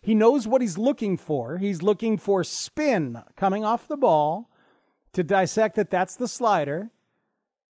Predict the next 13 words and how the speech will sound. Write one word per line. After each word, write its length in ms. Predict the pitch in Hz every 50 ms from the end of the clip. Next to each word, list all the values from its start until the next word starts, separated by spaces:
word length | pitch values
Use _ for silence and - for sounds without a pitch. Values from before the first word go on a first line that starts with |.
| _ -
and 220 | 180 185 190 196
he's 160 | 202 196 -
seeing 440 | - - - 247 277 294 302 285 277
it 120 | 285 277
sooner, 540 | - - - - 320 339 339 302 226 151 120
and 180 | 110 139 147 156
he's 140 | 160 156 160
able 180 | 180 185 220
to 60 | 214
make 200 | 202 202 208 180
that 180 | - 226 226 214
decision 540 | 254 226 - - 311 311 240 208 190 160 139
sooner. 500 | - - 156 139 123 104 92 110 -